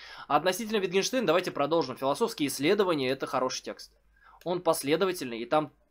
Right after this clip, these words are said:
трудно к чему-то прикопаться. Вот поэтому мне нравятся философские исследования Витгенштейна. Они куда более, так скажем, непробиваемы.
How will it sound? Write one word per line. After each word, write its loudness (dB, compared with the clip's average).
трудно -2
к -2
чему-то -2
прикопаться. -2
Вот -6
поэтому 0
мне -4
нравятся 0
философские -2
исследования 0
Витгенштейна. -4
Они -6
куда 2
более, 0
так 0
скажем, 2
непробиваемы. 2